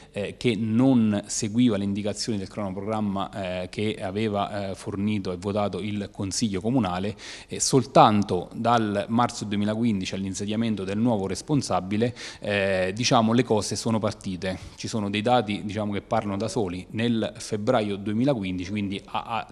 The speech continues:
nei sei anni precedenti a questa data, non era stata istruita neanche una scheda paramerica parte seconda per le frazioni. Oggi ci sono, eh, un, eh, lavoro che ha prodotto fino adesso un contributi per quarantacinque milioni di euro.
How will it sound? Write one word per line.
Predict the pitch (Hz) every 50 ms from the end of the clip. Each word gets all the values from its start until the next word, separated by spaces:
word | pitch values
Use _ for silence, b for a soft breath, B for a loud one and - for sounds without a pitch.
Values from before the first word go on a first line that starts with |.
| - 110 107 - -
nei | - 220 185 - 127 117 120
sei | 120 - 139 135 147
anni | 147 123 104 101 101 101 98 98 -
precedenti | - - 101 - 123 123 117 110 98
a | 98
questa | - - 123 - - 170 127
data, | 104 98 92 90 110 110 - B B B B B B B
non | 123 135 135
era | 135 135 135
stata | 120 - 135 123 113
istruita | 113 - - - 139 127 113 107
neanche | 110 123 135 147 143 127 120 117 110
una | - 131 117 110 101
scheda | - - - - 127 117 107 104
paramerica | 110 110 110 110 120 113 113 104 104
parte | 101 107 - - - 117
seconda | 135 123 113 120 113 104
per | 98 104 95 95
le | 92
frazioni. | 87 98 95 - - - 117 95 92 90 - B B B B B
Oggi | B 120 123 127 117 117 127 143 143 B B B B B
ci | - - 117
sono, | - 123 117 107 104 98 98 - -
eh, | - 110 104 101 98 98 95 92 90 87 85
un, | 85 113 117 110 107 101
eh, | 98 95 - 107 104
lavoro | 104 110 117 120 123 107 104 110 113 117
che | - -
ha | 101
prodotto | 95 113 110 104 104 107 110 - - 107
fino | - 107 107
adesso | 104 98 107 107 - - - 104 - -
un | 120 110 107 104 104 92
contributi | - 127 120 120 120 127 117 101 104 110 113 110 113
per | 92 104 98 -
quarantacinque | - 104 98 101 101 98 101 - - 117 113 110 107 101
milioni | 104 101 101 98 98 98 92
di | 107 120
euro. | 123 104 92 90 95 92 -